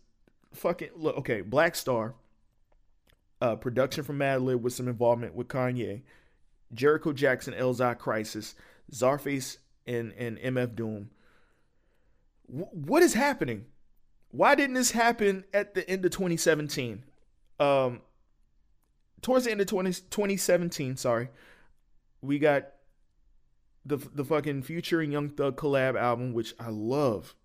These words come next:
love it. Um, I thought the Twenty-one Savage and the Offset collab was cool too. That was cool, but the other, um, w-, we just didn't need any more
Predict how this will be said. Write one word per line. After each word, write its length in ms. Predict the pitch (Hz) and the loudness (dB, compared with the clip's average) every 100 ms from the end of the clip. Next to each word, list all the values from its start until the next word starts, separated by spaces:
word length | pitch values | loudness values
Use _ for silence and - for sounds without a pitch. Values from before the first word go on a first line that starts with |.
| _ _ | _ _
love 240 | 156 160 | 0 0
it. 100 | 117 - _ _ _ _ _ _ _ _ _ _ _ | -2 -8 _ _ _ _ _ _ _ _ _ _ _
Um, 420 | 151 147 147 143 147 | -2 0 0 -2 -4
I 80 | 160 | -6
thought 240 | - 208 | -2 -2
the 80 | 196 | -2
Twenty-one 480 | 190 208 202 202 196 | -4 -2 0 -2 -2
Savage 580 | - 196 196 185 180 185 | -2 4 4 4 2 0
and 120 | 180 | 0
the 40 | |
Offset 720 | 139 175 190 - 202 180 175 - _ - | 0 -2 -2 -2 0 0 -2 -8 _ -10
collab 480 | - 170 170 165 160 | 0 6 8 6 4
was 160 | 165 | -2
cool 380 | - - 196 185 | -4 -6 -4 -4
too. 420 | - 165 151 175 - _ | 0 2 2 -2 -10 _
That 100 | 147 | -10
was 140 | 165 - | -8 -2
cool, 180 | 175 | -2
but 240 | 160 156 156 | 0 0 -2
the 160 | 135 - | -4 -2
other, 500 | 190 240 180 160 - - - - _ _ _ _ _ _ _ _ | -2 0 0 -2 -6 -18 -20 -20 _ _ _ _ _ _ _ _
um, 560 | 143 135 123 120 113 95 _ _ _ _ - | -2 0 0 -4 -8 -14 _ _ _ _ -10
w-, 280 | 175 233 214 | -10 -10 -6
we 180 | 196 226 | -2 0
just 220 | 226 175 | 0 2
didn't 320 | 196 165 165 | 2 2 -2
need 240 | 170 180 | -2 -2
any 300 | 156 156 160 | -2 -4 -2
more 640 | 143 139 143 143 139 135 147 | 0 2 2 2 0 -2 -8